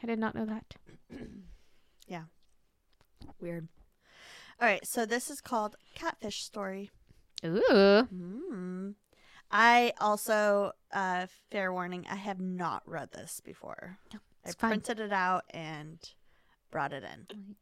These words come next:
Speaker 1: Sometimes you just wanna be surprised.
Speaker 2: Yeah, it just worries me about reading.
Speaker 1: Yeah, I get that. You're fine. That's
Speaker 2: So
Speaker 1: what editing's for.
Speaker 2: True. In two thousand seventeen, male, in two thousand seventeen,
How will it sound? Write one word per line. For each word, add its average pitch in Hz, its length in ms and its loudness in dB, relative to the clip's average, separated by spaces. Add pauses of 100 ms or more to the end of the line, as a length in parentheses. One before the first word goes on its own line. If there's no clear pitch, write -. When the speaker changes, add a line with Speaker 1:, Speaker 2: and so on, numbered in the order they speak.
Speaker 1:
Sometimes 233 460 -4
you 262 60 -4
just 226 220 -4
wanna 175 160 0
be 170 100 -4
surprised. - 600 -8 (680)
Speaker 2:
Yeah, 175 380 -6
it 175 180 -6
just - 280 -10 (560)
worries 165 420 -6
me 165 100 -10
about 156 240 -8
reading. 156 400 -12
Speaker 1:
Yeah, 165 360 6 (280)
I - 60 -8
get 165 160 -6
that. 151 200 0 (120)
You're 262 100 2
fine. 175 220 2 (180)
That's - 120 -8
Speaker 2:
So 208 60 4
Speaker 1:
what 202 100 6
editing's 170 380 4
for. 165 220 0 (680)
Speaker 2:
True. - 160 -6 (580)
In 226 280 2
two 262 140 -6
thousand 285 340 -2
seventeen, 226 540 -4 (100)
male, 208 800 0 (1400)
in 233 160 2
two 240 200 -2
thousand 330 500 0
seventeen, 262 760 -2